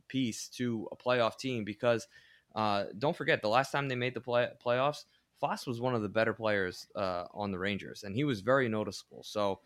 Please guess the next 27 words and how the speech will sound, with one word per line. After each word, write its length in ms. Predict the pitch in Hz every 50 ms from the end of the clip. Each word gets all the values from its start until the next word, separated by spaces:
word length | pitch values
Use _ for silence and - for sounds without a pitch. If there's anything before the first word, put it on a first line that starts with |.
| _ _ _ _ _
you 120 | - 98
know, 100 | 107 101
his 160 | 104 127 135
experience 640 | 156 151 - - - 127 127 127 127 127 127 127 120 117
and 120 | 107 110
his 160 | 113 113 107
knowledge 340 | 110 110 110 110 110 104 -
of 80 | 104 -
the 80 | 101
game, 420 | 92 - 104 104 104 104 104 101 98 _ _ _ _ _ _ -
uh, 300 | 98 95 95 92 92 90 - _ _ _ _ _ _
you 80 | - 101
know, 260 | 104 101 98 92 - _ _ - - _ _ _ _ _ _ _ -
is 140 | - 117 -
probably 420 | - - 156 156 151 - 156 143
more 240 | 123 120 123 131 127
valuable 640 | 110 110 110 113 113 120 117 123 123 123 123 120 113
for 160 | - 113 110
this 260 | 95 107 107 - -
young 220 | 107 104 107 107
team 340 | 98 - 110 107 107 110 107
than 140 | 101 98 95
it 80 | 98 101
is 160 | 104 95 90
elsewhere, 500 | 73 87 95 92 - - - 90 90 87
and 80 | 87 90
I 160 | 92 92 92